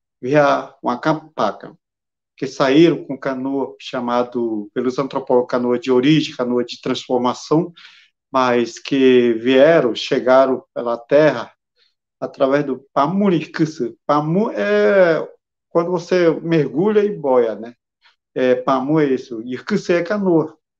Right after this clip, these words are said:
conhecido como canoa de transformação, canoa de origem, que nosso povo Iepamsan, ancestrais, chegaram primeiro nessa terra, né, na, no oeste do Amazonas, no Alto Rio Negro,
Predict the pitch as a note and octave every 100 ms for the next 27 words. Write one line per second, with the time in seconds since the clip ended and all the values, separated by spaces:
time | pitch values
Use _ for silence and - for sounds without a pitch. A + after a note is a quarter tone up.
0 | _ - D3 D#3+ D#3 D3+ D3 C#3+ D#3+ F3
1 | - - A3 G#3+ A3 F#3+ F3 E3+ D#3+ D#3
2 | D#3 D3+ D3+ D3+ D#3+ E3+ D#3+ C3 - -
3 | C3 C3 C3 - _ C#3 C3 C3 A#2+ B2
4 | B2+ C3 - - A2 - _ - _ _
5 | _ C3 - C3 - C3 B2 B2 - -
6 | _ - F#3 D3+ C#3 C#3 C#3 _ _ _
7 | _ _ - C3 B2 B2+ C3 C3 B2+ B2+
8 | C#3+ - C3+ C3 B2 B2 B2+ B2+ B2 A#2
9 | A#2 C3 C3 C3 C3 - C3 C3 A#2 B2+
10 | C3 B2 B2 B2 C3 B2 B2 C3+